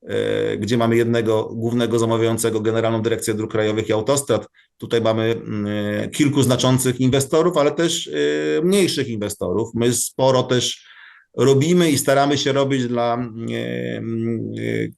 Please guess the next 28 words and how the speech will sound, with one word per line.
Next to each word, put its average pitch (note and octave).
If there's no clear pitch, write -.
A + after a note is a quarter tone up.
klientów C3
mniejszych. B2+
Takim B2
przykładem A#2+
jest A#2
na A#2+
przykład, A2+
mm, G#2+
energetyka B2+
cieszyńska, G2
czy G2+
w -
tej G#2+
chwili A#2
podpisany A2+
nowy A2
projekt A2+
dla, G#2+
e, G2+
przedsiębiorstwa A#2+
energetyki A#2
cieplnej A#2+
w A#2+
Ełku, A#2
e, -
mm, G#2
spółdzielni C3
Świt. D3+